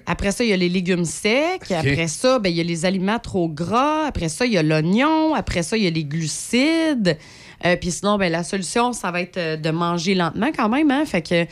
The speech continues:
Speaker 1: éviter d'avaler de l'air inutilement. Fait que c'est conseillé de pas parler en mangeant, puis manger la bouche fermée, s'il vous plaît. Ça, c'est super important, d'ailleurs, là, le... en tout cas, il y en a qui piaquent en plus, ça gosse. Mais tout ça pour vous dire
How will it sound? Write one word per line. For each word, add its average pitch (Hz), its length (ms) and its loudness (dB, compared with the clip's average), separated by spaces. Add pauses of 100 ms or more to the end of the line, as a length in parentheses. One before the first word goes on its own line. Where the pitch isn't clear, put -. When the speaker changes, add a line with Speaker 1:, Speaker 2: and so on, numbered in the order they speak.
(400)
Speaker 1:
éviter 190 280 0
d'avaler 196 320 2
de 185 60 0
l'air 190 160 2
inutilement. 190 600 0 (140)
Fait - 180 -10
que - 60 -16
c'est 180 120 -8
conseillé 196 480 -2
de 185 140 0
pas 202 240 0
parler 202 320 0
en 247 60 2
mangeant, 202 400 2 (160)
puis 208 480 0
manger 185 240 0
la 240 100 0
bouche 220 220 -2
fermée, 196 260 2
s'il 196 160 -2
vous 156 120 -6
plaît. 156 220 -2 (480)
Ça, 233 360 2
c'est 185 320 -2
super - 340 0
important, 185 380 -2
d'ailleurs, 214 260 -2
là, 208 140 -2
le... 180 60 -2 (160)
en 160 500 -8
tout - 160 -6
cas, 151 60 -6 (640)
il - 80 -4
y - 20 2
en 147 80 2
a 160 60 -2
qui - 160 -8
piaquent 170 360 -2
en - 180 -4
plus, - 220 -8
ça - 260 -8
gosse. 151 360 -2
Mais 190 140 2
tout 339 180 -2
ça 339 320 0
pour 285 240 0
vous 202 220 -2
dire 208 440 2